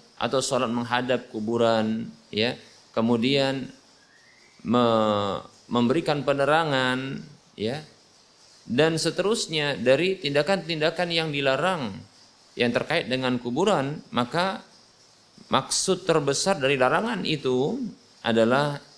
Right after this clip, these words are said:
karena itu merupakan potensi, sesuatu yang berpotensi untuk, ya, dijadikannya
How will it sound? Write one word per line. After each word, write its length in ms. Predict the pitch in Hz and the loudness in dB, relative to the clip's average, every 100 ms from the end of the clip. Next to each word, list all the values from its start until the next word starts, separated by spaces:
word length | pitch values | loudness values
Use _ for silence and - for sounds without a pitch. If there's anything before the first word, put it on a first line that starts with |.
| - - | -20 -2
karena 320 | 123 120 104 | 0 0 -2
itu 240 | 147 147 | -2 -2
merupakan 640 | 123 117 151 143 131 110 107 - - - - - _ _ | -2 0 -2 -2 -2 0 -2 -6 -18 -20 -20 -20 _ _
potensi, 720 | 123 123 151 131 - 98 92 | 0 2 0 0 -2 -4 -2
sesuatu 480 | 123 117 151 147 151 | -4 -2 -2 -2 -2
yang 160 | 135 | 0
berpotensi 880 | 127 120 120 147 160 151 143 143 147 | -2 0 0 0 -2 -4 -4 -2 -2
untuk, 400 | 180 208 202 196 - - - _ - - | 0 0 2 0 -4 -18 -20 _ -20 -8
ya, 320 | 120 135 180 - - _ - - | -2 0 -2 -8 -20 _ -20 -4
dijadikannya 960 | 139 143 135 135 160 147 151 160 196 | 2 2 2 -2 -2 -2 -2 0 0